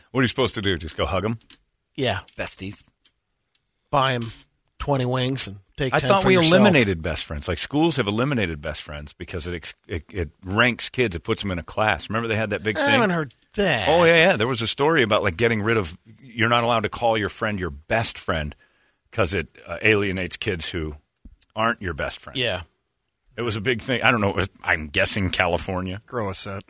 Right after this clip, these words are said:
Speaker 1: Exactly. But you weren't allowed to say best friend because it excluded other kids.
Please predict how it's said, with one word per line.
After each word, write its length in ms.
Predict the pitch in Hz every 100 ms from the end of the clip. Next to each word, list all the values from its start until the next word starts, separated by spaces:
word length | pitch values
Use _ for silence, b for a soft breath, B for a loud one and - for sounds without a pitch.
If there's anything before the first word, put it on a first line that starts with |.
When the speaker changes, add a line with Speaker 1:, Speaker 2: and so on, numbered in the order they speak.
| -
Speaker 1:
Exactly. 560 | 117 98 101 69 - 73 _ _ _ _ _ _ _ _ _ _ _ _ -
But 100 | 131
you 80 | 117
weren't 140 | 117
allowed 220 | 101 95
to 60 | 90
say 200 | - 92
best 380 | 80 101 101 -
friend 420 | - 98 80 73 _ _ _ _ _
because 400 | 85 98 73 -
it 160 | 82 80
excluded 580 | 78 - - 110 104 82 -
other 200 | 85 80
kids. 460 | - 80 60 -